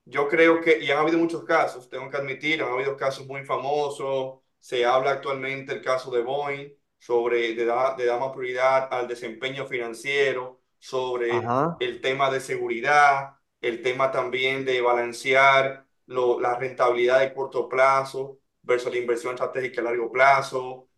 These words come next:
Speaker 1: lo que tú mencionabas de investigación, desarrollo, etcétera.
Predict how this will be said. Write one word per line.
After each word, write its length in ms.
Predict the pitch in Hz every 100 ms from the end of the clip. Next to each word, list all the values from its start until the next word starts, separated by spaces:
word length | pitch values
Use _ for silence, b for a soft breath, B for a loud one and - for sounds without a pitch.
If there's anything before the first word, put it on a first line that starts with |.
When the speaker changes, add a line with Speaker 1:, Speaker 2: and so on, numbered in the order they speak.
| _
Speaker 1:
lo 160 | 117 117
que 80 | 120
tú 140 | 123
mencionabas 580 | 135 131 127 127 127 127
de 80 | 123
investigación, 880 | 120 117 117 113 - 135 135 135
desarrollo, 680 | 127 117 117 123 135 135 127
etcétera. 680 | 120 - 143 139 123 123 -